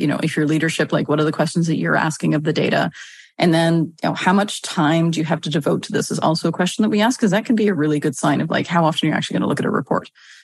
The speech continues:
Because if you have one hour a week, do I wanna spend your one hour a week on looking at a report? Because if they tell you an hour a week, that means fifteen minutes a week. So how much time do you actually realistically have to look at this report? And is an email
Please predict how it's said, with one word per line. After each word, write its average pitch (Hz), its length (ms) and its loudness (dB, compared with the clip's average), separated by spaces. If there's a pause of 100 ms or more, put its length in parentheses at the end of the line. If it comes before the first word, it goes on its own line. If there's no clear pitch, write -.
Because 190 200 4
if 160 100 0
you 175 140 2
have 165 260 0
one 151 320 2
hour 151 340 0
a 147 60 2
week, 214 400 -4
do 160 140 2
I 151 80 2
wanna 147 240 2
spend 156 340 0
your 160 140 0
one 147 180 0
hour 165 280 0
a 147 60 2
week 170 380 -4
on 175 80 2
looking 160 240 0
at 156 80 2
a - 20 2
report? 160 460 0 (380)
Because 190 260 2
if 165 60 -4
they 170 100 2
tell 262 180 2
you 277 120 4
an 190 60 2
hour 147 180 2
a 147 40 0
week, 139 180 -2
that 135 120 0
means 151 180 0
fifteen 143 340 -2
minutes - 220 -6
a - 40 -8
week. - 260 -6 (380)
So 165 500 2
how 175 140 4
much 175 180 2
time 180 160 2
do 165 80 0
you 170 180 -2
actually 156 440 0
realistically 151 560 0
have 139 220 -2
to 147 60 -6
look 147 140 0
at - 60 -2
this - 180 -4
report? - 400 -2
And 180 180 4
is 165 140 2
an 156 100 0
email 175 460 0